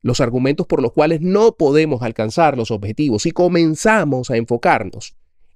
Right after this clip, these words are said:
en aquellos recursos que están a nuestra disposición para poder llegar a la meta? Podemos quedarnos en las excusas o buscar motivos, razones poderosas para pasar de ser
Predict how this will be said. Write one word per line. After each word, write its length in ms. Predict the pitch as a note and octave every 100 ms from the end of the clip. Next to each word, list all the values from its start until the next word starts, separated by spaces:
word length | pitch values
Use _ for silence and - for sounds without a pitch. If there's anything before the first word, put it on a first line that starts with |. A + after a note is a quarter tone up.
| -
en 180 | D3
aquellos 540 | C3 B2+ - F3+ G#3+ D#3+
recursos 680 | A#2 - F3 C3+ G2+ - - -
que 100 | -
están 280 | G2 G#3+ G3
a 60 | A#2+
nuestra 280 | A#2 A#2+
disposición 720 | G#2 A2 C3 E3+ D#3 D3 C3 D#3+
para 240 | - D3+ C#3
poder 640 | B2+ B2 E3+ F3 E3+ - _ _ _
llegar 260 | - F2+ D2+
a 40 |
la 80 | F#2+
meta? 340 | A#2 - - - - _ _ _ _ _ _ _ _ _ _ -
Podemos 320 | - F3 A3 A3+
quedarnos 520 | E3 E3 F3 F#3+ -
en 200 | D#3+ D3+
las 160 | D3 C3
excusas 540 | - F#3 F3+ A2+ -
o 180 | - G#3+
buscar 380 | G3+ F#3+ G3 G#3
motivos, 500 | G#3 G3 D#3+ B2 G2+
razones 400 | C#3 B2+ E3+ F#3+
poderosas 540 | - E3 C#3 D#3 D#3
para 200 | - B2
pasar 280 | - - A#2
de 100 | A#2
ser 320 | G#2+ C3+ -